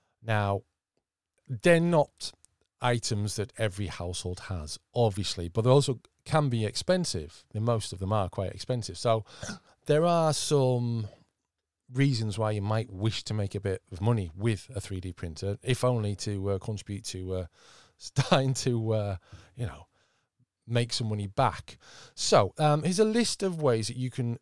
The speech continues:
make money with a three D printer. I'm gonna go through them relatively quickly, and then we'll have a little chat about this at the end. So, number one is simply start a three D printing service.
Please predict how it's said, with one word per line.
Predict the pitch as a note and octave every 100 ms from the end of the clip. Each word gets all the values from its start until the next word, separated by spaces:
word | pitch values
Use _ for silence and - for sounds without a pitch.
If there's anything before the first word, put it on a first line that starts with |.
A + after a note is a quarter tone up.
| _
make | B2 C3 C3+ C3+ -
money | G#2 G2+
with | A2+ A2+
a |
three | A2 - A#2 G#2+
D | - F#2+ F2+
printer. | - - A#2 F#2+ -
I'm | F2
gonna | B2 C#3
go | F3+ F#3+
through | F#3 F3
them | D#3 C#3+
relatively | E3 F#3+ F#3+ F3 D#3 B2+
quickly, | - G2+ - F2+
and |
then | F#2
we'll | G#2
have | G#2
a |
little | G2+ G2+
chat | - - G2+
about | - F#2+ E2
this | F2 G#2
at | -
the | G2
end. | E2+ E2+ E2+ _ _
So, | - C3+ A2+
number | C#3+ D3+ D3+
one | C3 G2
is | G#2 - - _
simply | - - E3+ C3+ G2
start | - - B2+ C3
a | -
three | - C3 A#2
D | A2+
printing | A2 - E2+ F#2
service. | G2+ - F3+ C3 - -